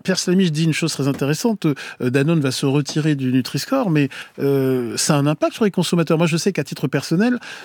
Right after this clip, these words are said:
si je vais acheter un paquet de biscuits, euh, si je vois pas de Nutri-Score sur le paquet de biscuits, je vais pas l'acheter.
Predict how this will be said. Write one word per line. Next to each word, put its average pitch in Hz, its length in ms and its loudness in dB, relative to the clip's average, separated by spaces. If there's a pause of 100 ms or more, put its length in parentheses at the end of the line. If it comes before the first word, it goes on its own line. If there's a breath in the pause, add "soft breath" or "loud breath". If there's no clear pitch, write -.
(260 loud breath)
si - 160 -2
je 151 80 2
vais 165 80 6
acheter 160 320 0
un 143 100 2
paquet 143 300 -2
de 127 380 2
biscuits, 220 440 2 (460 loud breath)
euh, 127 340 2
si 180 180 2
je 147 60 4
vois 160 160 4
pas 254 140 0
de 214 80 4
Nutri-Score 175 640 0
sur - 220 -2
le 139 80 4
paquet 143 260 -2
de 139 60 -2
biscuits, 165 480 -2
je 135 80 -4
vais 156 100 4
pas 170 120 0
l'acheter. 123 340 -4